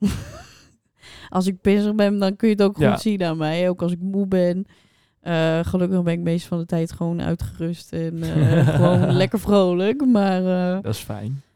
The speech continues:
Speaker 1: ja, als ik gewoon ook niet goed geslapen heb of ik doe niet iets met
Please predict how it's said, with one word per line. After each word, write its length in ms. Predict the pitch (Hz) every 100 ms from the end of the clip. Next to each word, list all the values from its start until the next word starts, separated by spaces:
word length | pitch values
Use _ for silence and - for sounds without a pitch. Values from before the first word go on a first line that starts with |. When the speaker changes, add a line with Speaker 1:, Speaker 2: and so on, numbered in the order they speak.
| _
Speaker 1:
ja, 160 | 170
als 160 | 123 160
ik 120 | 185
gewoon 460 | 190 190 190 196 -
ook 180 | - 190
niet 200 | 202 202
goed 200 | - 196
geslapen 500 | 104 - 180 180 185
heb 280 | 170 170 -
of 140 | 165
ik 140 | 175 175
doe 160 | 180
niet 340 | 175 175 180 -
iets 380 | 196 185 -
met 520 | 185 170 170 - -